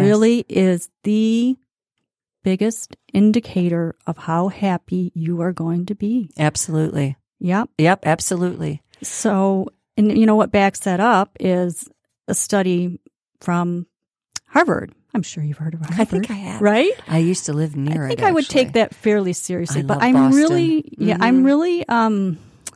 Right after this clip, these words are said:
Speaker 1: intrigued with this study. First of all, because it's kind of a rare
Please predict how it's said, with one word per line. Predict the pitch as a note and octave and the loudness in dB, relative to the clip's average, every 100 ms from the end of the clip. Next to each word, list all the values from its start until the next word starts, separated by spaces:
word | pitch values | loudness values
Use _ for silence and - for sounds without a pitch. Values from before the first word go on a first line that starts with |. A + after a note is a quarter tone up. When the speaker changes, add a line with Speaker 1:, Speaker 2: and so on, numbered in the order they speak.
| _ _ _ | _ _ _
Speaker 1:
intrigued | F#3 - A3+ A3+ F3 D#3+ | -10 -6 -2 0 -2 -8
with | F#3+ F3+ | -8 -6
this | E3 - - _ _ | -8 -12 -18 _ _
study. | - - B3 F#3+ F3 F#3+ _ _ | -12 0 2 2 0 -4 _ _
First | - C#4+ - | -4 -4 -2
of | A3 | -2
all, | F#3+ F3 F3+ F3+ | 2 2 2 0
because | G3 - G3 F#3+ | -6 -4 -4 -4
it's | F3+ - | -8 -8
kind | - G3 G#3 | -6 -2 2
of | C#4+ F3+ _ _ _ _ _ _ _ | 0 -2 _ _ _ _ _ _ _
a | F#3 | -4
rare | F3 F3+ F#3+ G#3 G#3 F3+ | 0 2 2 2 2 0